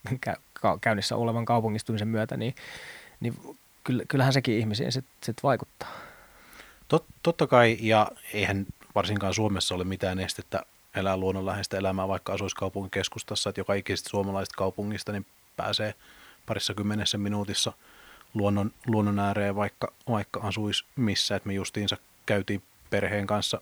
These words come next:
Speaker 2: viime viikolla, kun lapsi sanoi, että metsään,
Speaker 1: <laughs>
Speaker 2: niin mentiin vähän matkaa bussilla ja oltiin ihan Turun keskustan liepeillä, niin semmosessa mäntykallion metsässä. Ei se iso metsäpläntti ollut, mutta se
Speaker 1: Joo, joo.
Speaker 2: riitti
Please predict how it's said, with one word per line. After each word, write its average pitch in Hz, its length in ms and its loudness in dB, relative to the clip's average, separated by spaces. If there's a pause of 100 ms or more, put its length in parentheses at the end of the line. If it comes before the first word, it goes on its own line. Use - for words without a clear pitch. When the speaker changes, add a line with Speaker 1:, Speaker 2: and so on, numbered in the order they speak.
(140)
Speaker 2:
viime 101 240 0
viikolla, 101 360 0
kun 101 120 -4
lapsi 98 240 0
sanoi, 98 280 -2
että - 180 -10
metsään, 101 560 -2 (240)
Speaker 1:
<laughs> - 260 -8
Speaker 2:
niin 101 100 0
mentiin 95 300 0
vähän 98 180 2
matkaa 95 360 2
bussilla 98 480 0
ja 98 240 2
oltiin 95 340 -4
ihan 95 160 -2
Turun 95 200 -2
keskustan - 480 -4
liepeillä, 104 440 -2
niin 110 300 -4
semmosessa 107 480 -2 (380)
mäntykallion 107 800 0 (100)
metsässä. 104 420 -2
Ei 95 100 -2
se 104 120 0
iso 117 140 4
metsäpläntti 110 680 0
ollut, 107 160 2
mutta 107 220 -2
se 127 60 0
Speaker 1:
Joo, 117 80 2
joo. 104 80 2
Speaker 2:
riitti 107 280 -4